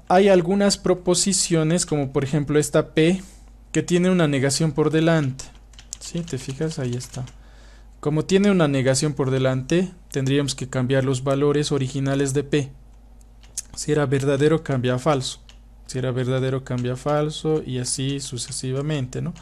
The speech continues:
Si era falso, cambia a verdadero. Si era falso, cambia a verdadero y así sucesivamente.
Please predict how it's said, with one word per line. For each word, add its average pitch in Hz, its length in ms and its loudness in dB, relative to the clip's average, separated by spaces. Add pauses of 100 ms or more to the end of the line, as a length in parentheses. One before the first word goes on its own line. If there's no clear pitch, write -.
(480)
Si - 240 -4
era 135 160 2
falso, 139 540 0
cambia 131 380 -2
a - 100 -4
verdadero. 131 880 -2
Si - 180 -10
era 131 140 -4
falso, 135 440 -4
cambia 123 300 -4
a 117 40 -2
verdadero 151 760 0
y 127 80 -4
así 135 420 -6
sucesivamente. 123 920 -6